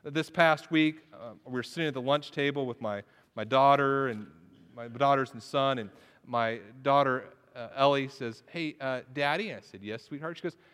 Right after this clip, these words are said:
"How come you and Mommy always get special drinks and we kids don't?" I said, "What do you mean?" She's, she's talking about these, you know, we're at lunch, the kids are drinking milk or water, and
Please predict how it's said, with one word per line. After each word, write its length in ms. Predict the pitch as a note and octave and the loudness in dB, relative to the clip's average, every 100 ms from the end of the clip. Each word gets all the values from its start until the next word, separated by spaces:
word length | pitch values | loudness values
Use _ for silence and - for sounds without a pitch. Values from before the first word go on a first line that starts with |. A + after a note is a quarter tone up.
| _ _ - | _ _ -6
"How 220 | B3 D4 | -4 -2
come 320 | - D#4+ C4 | 0 0 0
you 160 | A3 A3 | -2 -2
and 100 | E3+ | 2
Mommy 400 | E3 F3 E3 D#3 | 2 2 -2 -4
always 400 | D3+ E3 D#3 - | -2 -2 -4 -8
get 220 | C3 - | -14 -14
special 520 | - - G#3 - C#3+ | -14 -8 -8 -8 -12
drinks 400 | A#2+ G#2+ G#2 - | -10 -10 -12 -14
and 80 | C#3+ | -14
we 120 | D3+ | -14
kids 400 | - F#3 C#3+ - - | -8 -8 -8 -14 -12
don't?" 400 | A#3 G3 F#2+ F2 - | -6 -4 -6 -10 -20
I 100 | G#2 | -20
said, 100 | - | -18
"What 100 | C3 | -14
do 20 | D3 | -10
you 80 | |
mean?" 200 | C#3+ A#2 | -10 -10
She's, 220 | G#2 A#2 - | -12 -16 -16
she's 160 | - C#3 | -18 -8
talking 340 | - E3+ D#3+ | -2 -2 -2
about 300 | C3 B2+ A#2+ | -2 -2 -4
these, 260 | A#2+ A2+ - _ _ | -6 -10 -12 _ _
you 60 | C3 | -6
know, 140 | A#2+ - _ - | -6 -8 _ -2
we're 140 | C#3+ | 2
at 120 | C3+ | 2
lunch, 360 | C3 C3+ C3 - | 2 0 0 -4
the 80 | - | -10
kids 260 | - C3 | -6 -6
are 40 | A#2+ | -6
drinking 320 | B2+ B2 A2+ | -12 -10 -6
milk 240 | A#2+ B2+ | -4 -4
or 80 | B2 | -4
water, 420 | A2+ A2+ A#2 A#2 | -2 0 2 0
and 140 | A#2 | -4